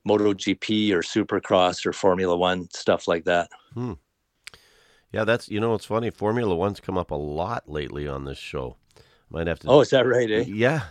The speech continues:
Speaker 2: yeah. I think the last three or four people I chatted with were, were totally into it. Love it. W-
Speaker 1: My, um, well, just as a little aside, my, my father-in-law, who, you know, is sadly deceased, but he was a member of the British Racing Drivers Club,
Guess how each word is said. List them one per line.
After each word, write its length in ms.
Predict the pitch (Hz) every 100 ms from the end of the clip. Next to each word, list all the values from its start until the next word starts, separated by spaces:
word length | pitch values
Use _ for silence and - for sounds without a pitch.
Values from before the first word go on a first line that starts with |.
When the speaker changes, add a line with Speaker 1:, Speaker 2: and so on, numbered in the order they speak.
| -
Speaker 2:
yeah. 160 | 95 104 85
I 80 | -
think 160 | 92 104
the 100 | 90
last 320 | 90 92 -
three 140 | -
or 60 | 95
four 160 | 90 92
people 260 | 95 82
I 80 | 80 -
chatted 420 | - - 87 92 80
with 180 | 73
were, 280 | 69 73 71
were 160 | - 73
totally 400 | 76 78 76 76
into 220 | 78 76
it. 100 | - - _ _ _ _ _ - _ _ _ -
Love 180 | 85
it. 100 | 69 - _ - - _ _ -
W- 200 | - - -
Speaker 1:
My, 220 | 127 147
um, 320 | 131 123 104 - _ -
well, 160 | 120
just 220 | 113 135
as 100 | 139
a 40 | 117
little 140 | 123
aside, 260 | 110 - 113
my, 280 | 117 123 120 113
my 200 | 113 117
father-in-law, 1000 | 107 131 123 139 135 107 101 98 98 98
who, 280 | 101 98 92 _
you 100 | 113
know, 120 | 95
is 160 | 92 - -
sadly 380 | - - 101 98
deceased, 500 | 92 90 - 113 -
but 160 | 104 90 - - _ _
he 120 | 131
was 180 | 131 117
a 60 |
member 340 | 113 113 113 107
of 140 | 95
the 80 | 98
British 360 | 95 110 101
Racing 380 | 110 104 101 98
Drivers 420 | 90 95 107 110
Club, 380 | - 101 85 78